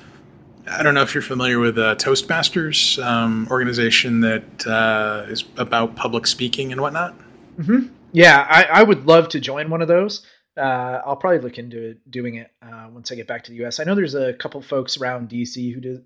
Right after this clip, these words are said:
Speaker 2: who do those. Uh, uh, Shadid does that, right? Shadid, uh, Al-Azhar, so he, he does a lot of, like, the SharePoint Saturday stuff for Baltimore.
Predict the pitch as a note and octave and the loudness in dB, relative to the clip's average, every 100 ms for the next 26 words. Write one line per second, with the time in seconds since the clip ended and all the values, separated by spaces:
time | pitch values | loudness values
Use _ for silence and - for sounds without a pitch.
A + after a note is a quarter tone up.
0 | _ - C#3 D#3 E3 D#3+ - A#2+ A#2+ A#2 | _ -10 -2 2 2 0 -6 -10 -10 -12
1 | A#2+ _ _ _ _ - B2 A#2 A#2 D3 | -16 _ _ _ _ -14 -10 -6 -4 -2
2 | E3+ B2 B2+ A2+ A2+ A2+ B2+ B2 B2 - | -2 -2 -4 -6 -8 -10 -6 -4 -4 -8
3 | B2+ B2 A#2+ A#2 A#2+ C#3 C3 B2 C3+ C3 | -6 -6 -4 -6 -8 -6 -6 -4 -2 -2
4 | B2+ B2+ A2 B2+ A#2+ A#2+ A#2+ A#2 C3 A#2 | -4 -6 -8 -8 -12 -16 -12 -12 -10 -12
5 | A#2 A2 A2+ - A#2 A2+ A2 A#2+ A#2 B2+ | -10 -12 -14 -14 -14 -10 -8 -8 -10 -18
6 | A2+ - _ _ _ - C3+ B2+ B2 A2+ | -18 -20 _ _ _ -4 0 2 0 -2
7 | C3 A2 - A2+ A#2+ C3 C#3 C#3 | -4 -8 -10 -4 -4 -4 -10 -10